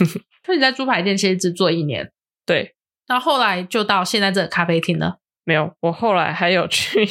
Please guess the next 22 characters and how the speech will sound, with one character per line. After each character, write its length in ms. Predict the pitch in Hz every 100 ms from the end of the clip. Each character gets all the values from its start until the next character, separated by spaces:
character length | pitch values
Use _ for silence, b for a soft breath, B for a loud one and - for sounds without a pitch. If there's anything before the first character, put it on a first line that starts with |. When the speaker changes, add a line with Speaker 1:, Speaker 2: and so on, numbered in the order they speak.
| -
Speaker 1:
一 20 |
间 400 | 196 175 180 175 175 _ _ _
那 100 | 175
种 320 | 165 151 160 160 _
烤 300 | - 185 160
鱼 180 | 160 160
店。 440 | 160 185 170 180 175 -
Speaker 2:
哦， 180 | 269 214
你 80 |
去 140 | 185 349
了 80 | 349
烤 240 | 226 175
鱼 140 | 175
店。 280 | 170 202 160 180
Speaker 1:
对。 220 | 185 151
Speaker 2:
也 80 | 214
是 140 | 220
同 200 | 311 208
一 40 | 190
个 100 | 196
集 220 | 185 175
团。 340 | 180 170 160